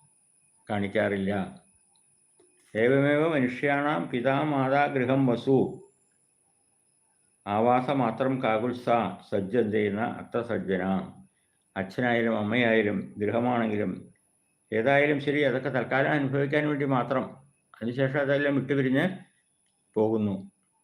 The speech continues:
നാട്ടിൽ നിന്നൊക്കെ പോകുന്നു. അച്ഛൻ്റെ നാട് എന്ന് പറഞ്ഞുകൊണ്ട്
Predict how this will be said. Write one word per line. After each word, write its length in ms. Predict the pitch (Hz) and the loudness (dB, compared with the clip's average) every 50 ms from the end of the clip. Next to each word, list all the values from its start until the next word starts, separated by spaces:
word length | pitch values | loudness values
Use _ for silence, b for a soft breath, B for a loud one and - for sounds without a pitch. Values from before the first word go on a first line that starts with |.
| _ _ _ _ _ | _ _ _ _ _
നാട്ടിൽ 280 | 117 113 113 120 123 117 | -6 -4 -4 -2 -2 -2
നിന്നൊക്കെ 280 | 120 120 120 117 - 113 | -2 -2 -2 -4 -4 -4
പോകുന്നു. 680 | 104 117 110 107 113 117 123 131 123 104 92 - - _ _ _ _ _ _ _ | -2 0 0 2 2 0 0 0 -2 -4 -8 -12 -18 _ _ _ _ _ _ _
അച്ഛൻ്റെ 400 | 107 104 - - 127 120 123 123 | -10 -10 -4 -2 0 0 2 2
നാട് 520 | 117 113 110 110 113 117 120 123 117 98 - - - _ _ _ _ _ _ _ _ _ _ _ _ _ _ _ _ _ _ _ | 2 2 2 2 2 2 2 2 0 -2 -6 -12 -20 _ _ _ _ _ _ _ _ _ _ _ _ _ _ _ _ _ _ _
എന്ന് 180 | 117 120 123 123 | -4 0 2 2
പറഞ്ഞുകൊണ്ട് 580 | 123 123 123 120 123 127 127 127 123 123 123 | 4 4 2 2 2 2 2 2 4 4 2